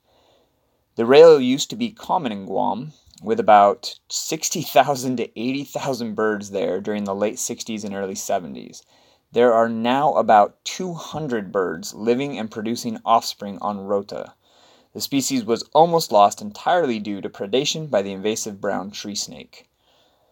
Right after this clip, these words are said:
It's believed that the snake was accidentally introduced to Guam by military cargo ships after World War Two.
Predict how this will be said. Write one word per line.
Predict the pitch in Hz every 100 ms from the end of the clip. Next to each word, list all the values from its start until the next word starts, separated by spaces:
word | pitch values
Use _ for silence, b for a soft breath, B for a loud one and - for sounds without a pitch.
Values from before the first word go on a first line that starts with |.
| _ _ _
It's | - 110
believed | - 127 127
that | 120
the | -
snake | - 123 117
was | 110 -
accidentally | 113 139 120 120 123 117
introduced | - 113 110 110 117 - _
to | - 104
Guam | 98 120 131 151 -
by | 95 104
military | 101 117 123 131 110
cargo | 104 - 160 107 95
ships | - 101 -
after | - - -
World | 101 110 120 113
War | 101 104 104
Two. | - - 90 -